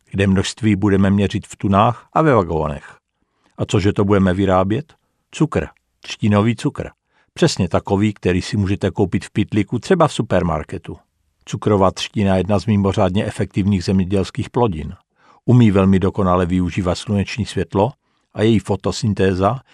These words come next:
je ze všech známých rostlin nejdokonalejší. Proto dokáže cukrová třtina vyrábět tolik cukru. Ten cukr, to je vlastně dlouhodobě uložená sluneční energie.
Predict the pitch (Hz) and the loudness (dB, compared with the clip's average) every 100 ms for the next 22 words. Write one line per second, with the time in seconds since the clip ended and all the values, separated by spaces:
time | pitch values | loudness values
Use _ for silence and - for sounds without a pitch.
0 | _ - 95 92 101 - 98 107 98 104 | _ -6 -4 0 -2 -2 -4 0 2 0
1 | - 95 - 113 110 123 117 101 85 73 | -2 -4 -2 -2 0 0 -2 -2 -4 -4
2 | 73 - - - _ _ _ _ _ - | -8 -14 -18 -20 _ _ _ _ _ -2
3 | 196 123 104 110 101 98 - - 107 98 | 2 2 2 2 0 -2 -8 -4 0 2
4 | 90 - - 104 92 98 95 98 98 - | 2 -2 -4 -2 0 2 0 0 -2 -2
5 | 95 - 110 - 78 - _ _ _ _ | -2 -4 -8 -4 -6 -6 _ _ _ _
6 | _ _ - 92 - 104 - 117 123 _ | _ _ -6 -6 -4 -4 -2 -4 -6 _
7 | _ - 208 180 - 131 101 101 95 95 | _ -2 2 2 2 -2 2 2 2 2
8 | 92 107 95 98 98 98 95 - 110 95 | 0 0 0 0 0 0 0 -2 -4 -2
9 | - 117 113 113 82 95 85 | -4 -4 0 -2 -2 -8 -10